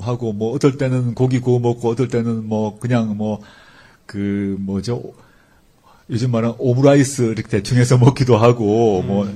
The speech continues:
Speaker 1: 적재-, 인스턴트로 많이 해 먹기도 하고, 뭐, 사서 먹기도 하고, 그러고 있습니다.
Speaker 2: 네.
Speaker 1: 네.
Speaker 2: <laughs> 근데 이제, <laughs> 아,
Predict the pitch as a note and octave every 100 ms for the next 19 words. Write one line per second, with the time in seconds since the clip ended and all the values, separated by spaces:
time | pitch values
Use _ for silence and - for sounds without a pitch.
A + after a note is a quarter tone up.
0 | A2 B2 - D3 - - - _ - -
1 | C#3+ D3 - G3 E3+ D#3 B2+ C3+ C3+ D3
2 | D3+ C#3+ C#3 C#3 C3 - B2 A#2+ - B2
3 | - C3+ D3+ C#3+ C#3+ D3 B2+ B2+ B2+ G#2+
4 | C3 E3+ - G2 G#2+ D3 B2 A2 G2+ G2+
5 | G2 G2 - - - - - _ _ _
6 | _ - D3+ - G3+ - C#4 B3 A#3 -
7 | C#4 - C4+ - - G3+ - A3 G#3 A#3+
8 | G#3+ D3+ - - - - - - - -
9 | - C6+ - - - - - - - F3
10 | F#3+ F3+ D#3+ E3+ D#3+ C#3+ C3+ - - -
11 | - - - - - - A#3+ - A#3 B3
12 | - C4+ B3+ A#3+ - - - - A#2 -
13 | - - - - D#3 C3+